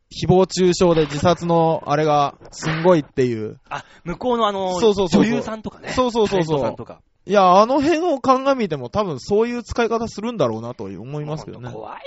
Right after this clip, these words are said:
Speaker 2: いよ、や、使い方がそういうさ、攻撃、アタックのためにしか使わないみたいな。
Speaker 1: でもそれはもうあれですよ。国民というか向こうの使い方の文化がそっちなんでしょ。
Speaker 2: え？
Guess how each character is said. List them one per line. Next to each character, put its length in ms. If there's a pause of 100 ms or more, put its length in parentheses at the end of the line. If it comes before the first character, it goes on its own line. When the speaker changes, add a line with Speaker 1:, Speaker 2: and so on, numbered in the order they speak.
Speaker 2:
い 40
よ、 120
や、 120
使 280
い 60
方 280
が 100
そ 220
う 20
い 120
う 40
さ、 220
攻 220
撃、 320
ア 80
タ 100
ッ 60 (100)
ク 100
の 80
た 120
め 100
に 100
し 60
か 100
使 180
わ 60
な 140
い 60
み 100
た 120
い 60
な。 120
Speaker 1:
で 180
も 100
そ 220
れ 80
は 240
も 300
う 20
あ 100
れ 100
で 120
す 100
よ。 80
国 380
民 440 (140)
と 80
い 60
う 80
か 100
向 220
こ 220
う 20
の 300 (360)
使 280
い 80
方 260
の 320
文 240
化 100
が 100
そ 140
っ 100
ち 120
な 120
ん 40
で 100
し 80
ょ。 140 (480)
Speaker 2:
え？ 180